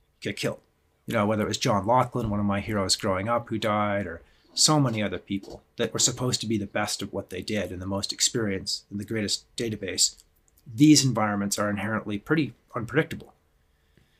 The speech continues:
So from an outside perspective, yeah, it's all crazy, but there's varying degrees of hazard and, and risk and consequence. And, and I've generally chosen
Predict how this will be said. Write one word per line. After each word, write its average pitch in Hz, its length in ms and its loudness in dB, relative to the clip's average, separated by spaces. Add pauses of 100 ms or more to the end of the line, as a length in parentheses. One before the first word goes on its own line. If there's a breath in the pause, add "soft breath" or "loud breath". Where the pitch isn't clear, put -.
(100)
So 131 340 6
from 131 180 0
an 127 60 2
outside 123 720 4
perspective, 107 460 -2
yeah, 104 360 2
it's 127 160 -4
all 123 180 4
crazy, 107 500 -2 (460)
but 113 300 2 (500)
there's 120 520 2 (280)
varying 139 400 6
degrees 110 840 0
of 101 400 -2 (120)
hazard 117 540 0 (180)
and, 98 340 -4
and 95 280 -6
risk 110 360 4
and 101 100 -6
consequence. 101 800 -6 (240)
And, 104 280 -2
and 113 100 -6
I've 120 180 0
generally 117 340 -2
chosen 104 580 -2